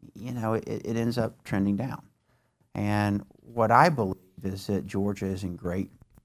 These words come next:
shape. Governor Deal's done a great job. Do some things different to future-proof the state. You know, there's a handful of things uh, if you look at our national debt, I mean, I, I was a tech business guy.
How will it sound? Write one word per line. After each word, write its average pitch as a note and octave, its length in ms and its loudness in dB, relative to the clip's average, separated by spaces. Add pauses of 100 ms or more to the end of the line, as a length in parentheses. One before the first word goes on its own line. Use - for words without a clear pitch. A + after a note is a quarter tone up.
(160)
shape. - 240 -20 (340)
Governor G2 200 2
Deal's F#2 240 -2
done F2+ 100 -2
a F2 60 -4
great E2+ 260 -2
job. - 180 -8 (420)
Do - 80 -20 (460)
some - 180 -6
things F2+ 280 -4
different E2+ 480 -2 (440)
to - 80 0
future-proof - 540 0
the - 80 -14
state. - 320 -8 (640)
You G2+ 80 2
know, F#2+ 80 2
there's F#2 200 -8
a - 140 -12
handful G2+ 300 2
of G2 80 2
things - 120 -4 (1700)
uh, F2 220 -2
if - 80 -6
you F#2+ 80 4
look F#2+ 200 2
at F#2+ 60 0
our F#2 80 2
national F2+ 460 0
debt, E2+ 280 -2
I G2 40 4
mean, F#2+ 160 4
I, - 180 -2
I G#2+ 120 2
was G#2+ 140 4
a G#2 40 -4
tech - 240 -2
business - 260 -8
guy. - 260 -10